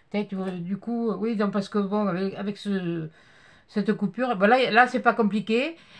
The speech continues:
Euh, c'est des paysages d'automne, il y en a quarante, mais il y en a que, il y a que quatre images. Donc l'image de dessus, on la retrouve à l'intérieur. On la ret-, on retrouve, euh, ça va très vite là. Là, on retrouve celle-là.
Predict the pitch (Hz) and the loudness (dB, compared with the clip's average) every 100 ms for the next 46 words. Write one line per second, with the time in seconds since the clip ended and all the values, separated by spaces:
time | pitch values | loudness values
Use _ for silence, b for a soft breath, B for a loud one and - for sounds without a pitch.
0 | B - 185 160 160 240 202 226 220 254 | B -6 -4 -4 -6 -4 0 0 0 -2
1 | 226 233 196 190 196 240 247 233 208 214 | 0 0 0 -2 -2 0 0 0 0 2
2 | 202 196 202 247 214 262 202 208 202 202 | 0 0 2 0 0 -2 2 2 2 0
3 | 196 196 190 220 240 240 214 196 185 160 | -2 -2 -2 0 0 0 0 2 0 0
4 | 165 170 170 202 220 226 180 196 196 190 | -4 -6 -6 -4 -2 -2 -2 -4 -4 -6
5 | 185 - 165 B B B 220 226 214 202 | -6 -8 -10 B B B 2 4 2 -2
6 | 202 190 185 170 175 160 170 208 - _ | -2 -2 0 -2 -2 0 0 -2 -6 _
7 | _ b b b b b _ 196 202 196 | _ b b b b b _ 0 2 2
8 | 196 196 196 185 208 - 214 170 156 175 | 0 -2 -4 -2 -2 -2 -4 -2 -4 -6
9 | 165 190 175 165 165 190 202 185 B B | -4 -2 -2 0 -2 -2 -2 -4 B B
10 | B - 202 214 202 202 - 196 165 - | B 0 4 4 2 0 -2 -2 -2 0
11 | 214 196 175 226 | 2 4 2 0